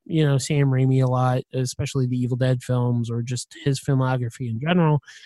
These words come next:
this is worth a watch because you'll n-, notice a couple of, you know, recognizable faces, namely his brother and Danny Hicks. But also, I think it, it kinda, it's almost cut from the same cloth. Um, it's just not as successful or,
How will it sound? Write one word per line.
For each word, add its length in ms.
this 160
is 160
worth 280
a 60
watch 500
because 540
you'll 240
n-, 120
notice 420
a 60
couple 320
of, 140
you 120
know, 100
recognizable 720
faces, 440
namely 420
his 100
brother 560
and 320
Danny 280
Hicks. 540
But 140
also, 400
I 100
think 260
it, 220
it 120
kinda, 500
it's 160
almost 300
cut 240
from 200
the 60
same 300
cloth. 600
Um, 500
it's 160
just 240
not 320
as 280
successful 600
or, 340